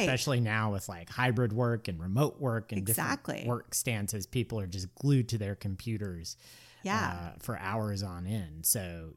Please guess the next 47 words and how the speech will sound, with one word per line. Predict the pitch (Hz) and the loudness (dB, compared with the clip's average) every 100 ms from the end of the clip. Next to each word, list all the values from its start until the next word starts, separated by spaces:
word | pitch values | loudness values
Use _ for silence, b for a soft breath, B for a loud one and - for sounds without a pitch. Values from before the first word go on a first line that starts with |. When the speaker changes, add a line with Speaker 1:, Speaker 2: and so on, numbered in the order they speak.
| - | -6
Speaker 1:
yeah, | 104 143 95 | 0 0 4
that's | 160 170 | 4 8
a | 190 | 8
really, | 135 139 123 107 | 8 8 8 6
that's | 104 143 151 | 4 6 6
an | 117 | 6
interesting | 127 131 123 - 113 95 92 | 6 4 4 2 0 0 -2
finding, | - 110 120 113 87 85 85 87 | -2 -2 2 2 0 -6 -6 -4
this, | 98 - | -4 -4
this | 117 - | 0 2
idea | 101 92 98 95 85 | 2 0 -2 -2 -4
that | 90 87 - 98 | -6 -8 -6 -2
being | 104 87 | -2 -2
stressed | - 107 92 | -2 -2 -2
can | - | -2
actually | 92 92 - 92 82 82 - | -4 -4 -6 -6 -6 -10 -8
lead | 110 117 95 | 0 2 2
you | 95 95 87 | 0 -2 -4
to, | - 98 87 82 B B B B - | -4 -4 -4 -8 B B B B -6
uh, | 98 87 73 | -2 -2 -2
work | 113 104 - | 0 0 0
out | 95 - | -4 -4
less. | 110 104 98 | -2 -2 -2
And | 95 | -4
I've | 104 107 | -2 -2
experienced | 90 - 92 85 - | -2 -4 -4 -2 -2
that | 87 80 | -2 -4
as | 76 | -6
well. | 82 76 69 - - | -6 -8 -10 -12 -2
Speaker 2:
Yeah, | 262 302 | 2 6
I | 226 | 6
wanted | 311 311 | 6 4
to | - | 6
add | 196 196 | 6 6
one | 233 | 4
more | 196 | 4
thing | 220 233 | 2 0
to | 185 | 2
that. | 160 - | 2 2
I | |
think | 277 466 | 0 0
it's | 523 | 4
also | 311 - 339 | 4 4 4
s-, | 247 - - - - - - | 2 2 -4 -6 -10 -16 -4
partially | 254 320 - 480 | 0 2 2 0
psychological | 415 220 226 185 139 175 254 285 | 2 2 2 0 0 0 -2 -2
because, | 254 233 220 196 | -2 0 2 0